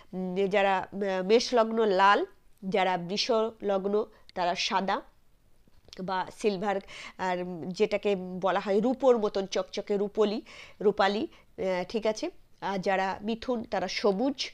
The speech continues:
দেখুন ডায়াল আর বেল্ট বলছি, যদি দুটোই না পারেন যে কোনো একটা করুন, কোনো অসুবিধে নেই। দুটোর মধ্যে যে কোনো একটা, আহ, করুন বা পুরোটাই যদি হয় কোনো অসুবিধা নেই,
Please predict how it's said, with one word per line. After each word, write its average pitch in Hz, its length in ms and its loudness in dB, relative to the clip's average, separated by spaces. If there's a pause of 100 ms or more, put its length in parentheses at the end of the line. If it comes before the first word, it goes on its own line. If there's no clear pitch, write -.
(720)
দেখুন 240 360 0
ডায়াল 233 360 6
আর 254 120 2 (160)
বেল্ট 214 540 4 (160)
বলছি, 190 460 0 (500)
যদি 214 200 2
দুটোই 226 360 -2
না 254 140 -2
পারেন 254 380 -2
যে 196 240 0
কোনো 240 200 0
একটা 202 260 -4
করুন, 170 320 -6
কোনো 208 220 -4
অসুবিধে 180 460 -4
নেই। 165 160 -8 (760)
দুটোর 233 240 2
মধ্যে 240 200 0
যে 226 120 2
কোনো 233 180 0
একটা, 208 380 0
আহ, - 560 -4
করুন 226 380 0
বা 208 220 2
পুরোটাই 233 580 2
যদি 214 220 2
হয় 214 200 0
কোনো 190 220 -2
অসুবিধা 175 460 -4
নেই, 170 160 -6